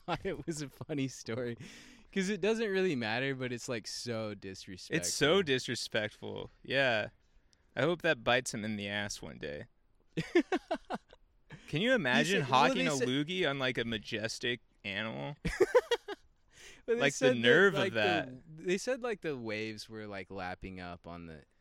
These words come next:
Speaker 1: on
Speaker 2: Yeah, it wouldn't
Speaker 1: but they
Speaker 2: have made
Speaker 1: said
Speaker 2: a
Speaker 1: that it
Speaker 2: difference,
Speaker 1: looked up
Speaker 2: but,
Speaker 1: at
Speaker 2: like,
Speaker 1: him.
Speaker 2: spiritually, that's such a,
Speaker 1: Yeah, it's,
Speaker 2: uh,
Speaker 1: it's fucked.
Speaker 2: Yeah.
Speaker 1: And they said it, like, looked up at him and went, "Arr." Like it noticed it.
Speaker 2: Mm-hmm.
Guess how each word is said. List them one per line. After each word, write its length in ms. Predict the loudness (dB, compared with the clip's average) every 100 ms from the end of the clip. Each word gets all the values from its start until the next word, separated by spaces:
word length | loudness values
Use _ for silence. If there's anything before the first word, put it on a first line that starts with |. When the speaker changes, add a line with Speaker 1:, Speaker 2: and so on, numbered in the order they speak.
| _
Speaker 1:
on 120 | -10 0
Speaker 2:
Yeah, 280 | 2 4
it 100 | 2
wouldn't 240 | 0 2 2
Speaker 1:
but 40 |
they 60 | 2
Speaker 2:
have 60 | 2
made 100 | 2
Speaker 1:
said 80 | 2
Speaker 2:
a 60 |
Speaker 1:
that 80 | 2
it 20 |
Speaker 2:
difference, 520 | 2 2 2 0 -2
Speaker 1:
looked 80 | -6 -10
up 160 | -12 -2
Speaker 2:
but, 140 | 0 2
Speaker 1:
at 40 |
Speaker 2:
like, 200 | 2 0
Speaker 1:
him. 100 | -4 -10
Speaker 2:
spiritually, 920 | -4 -2 4 6 6 4 -2 -2 -2
that's 240 | -2 -4 -4
such 380 | -2 -2 -2 -4
a, 160 | 0
Speaker 1:
Yeah, 240 | 6 6 6
it's, 120 | 0
Speaker 2:
uh, 200 | -2 -2
Speaker 1:
it's 380 | -2 -2 -8 -10 -16 -14 -8
fucked. 420 | -8 -8 -14 -6
Speaker 2:
Yeah. 300 | -2 -2 -4 -12 _ -20 _ _
Speaker 1:
And 160 | -4 -2
they 80 | -2
said 200 | -4 -6
it, 100 | -8
like, 160 | -10
looked 340 | -10 -10 -10 -10
up 220 | -10 -10
at 160 | -10 -10
him 120 | -12
and 140 | -16
went, 120 | -18 -20
"Arr." 1160 | -18 -16 -14 -16 -16 -18 -18 -18 -18 -20 -20 -20 _ _ _ _ _ _ -8
Like 180 | -6 -6
it 100 | -8
noticed 500 | -8 -8 -8 -10 -12
it. 160 | -16 -18 -20 -12
Speaker 2:
Mm-hmm. 340 | -10 -8 -10